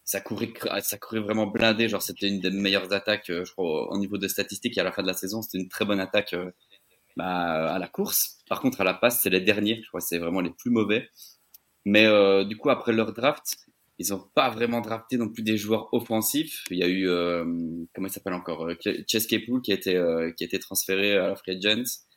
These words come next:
Euh... et ils ont fait une, plutôt une draft défensive où ils ont ramené pas mal de joueurs,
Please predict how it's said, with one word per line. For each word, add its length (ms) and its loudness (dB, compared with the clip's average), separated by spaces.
Euh... 600 0
et 80 2
ils 140 2
ont 80 -6
fait 80 2
une, 80 4
plutôt 200 -4
une 100 4
draft 260 -4
défensive 580 0
où 60 0
ils 120 0
ont 60 2
ramené 260 0
pas 160 2
mal 220 2
de 80 -2
joueurs, 480 2